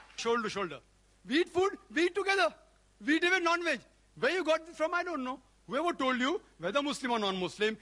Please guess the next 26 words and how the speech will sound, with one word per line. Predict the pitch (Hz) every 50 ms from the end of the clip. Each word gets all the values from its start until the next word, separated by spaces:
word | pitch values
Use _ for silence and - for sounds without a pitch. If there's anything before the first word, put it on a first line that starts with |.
| - - _
he | - 208 233
has | 240 240 214 -
told | - 220 220 233 226 214
you | 240 233 - - _ _ _ _ _
total | - 254 262 254 - 262 240
falsehood. | - 220 208 196 - - 139 120 _ _ _ _ _ _ _ _ _ _ _ _ _ _ _ _ _ _ _ _ _ _ -
I'm | - 170 196 190
telling | 175 160 147 135
you. | 131 175 277 - - _ _ _ _ _ _ _ _ - -
I've | 156 185 196 160
been | 156 226 233 214
for | - 185
Hajj | 156 175 170
several | - 165 151 135 139
times. | 123 - 160 214 269 - - - _ -
I've | 165 175 160
been | 170 180 160
for | 160 160 143
Umrah. | 139 147 220 - - - - -
It's | 339 277 -
totally | 392 480 494 523 523 523
wrong. | 587 587 571 508 - - _ _ _ _ _ - - - - _ _ _ _ _ _ _ _ _ _ _
And | - 233 294 294 233
for | 330 294
universal | 285 294 311 320 330 311 311 311 302
brotherhood, | 285 285 277 294 269 247 180